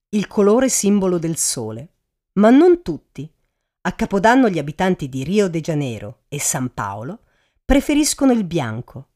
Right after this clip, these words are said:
il colore della pace. A cena i greci e i belgi nascondono una moneta, simbolo di ricchezza. I primi dentro un dolce, i secondi sotto un piatto.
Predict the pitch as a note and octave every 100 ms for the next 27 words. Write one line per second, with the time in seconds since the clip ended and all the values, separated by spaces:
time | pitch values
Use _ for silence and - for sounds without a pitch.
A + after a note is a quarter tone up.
0 | _ _ F3 E3+ - E3+ F#3+ F#3+ D#3 D3
1 | C#3+ G#2 - - - _ _ _ _ _
2 | _ _ _ _ - A3 - - F4 F4+
3 | C4+ G3 F3 E3+ A#2 - C3+ F3 _ D3+
4 | D3 C#3 C3 A2+ C#3 D#3 F3+ _ _ _
5 | - A#3 - - E4+ E4 D4 C4+ A#3+ A#3
6 | G3 A2+ - B2+ - _ _ - - A#3
7 | A3+ G3+ F#3 F3 D#3+ - C#3+ - - -
8 | - _ _ _ _ _ _ G3+ - C4+
9 | G#4 D4 F3 F3 E3+ E3 D#3+ C3+ A#2 A#2
10 | - C3+ - _ _ _ - F#3+ F#3+ -
11 | D3+ B2+ C#3+ A#3 _ - A3 G#3 C4+ C#4
12 | - A#2 - _ A2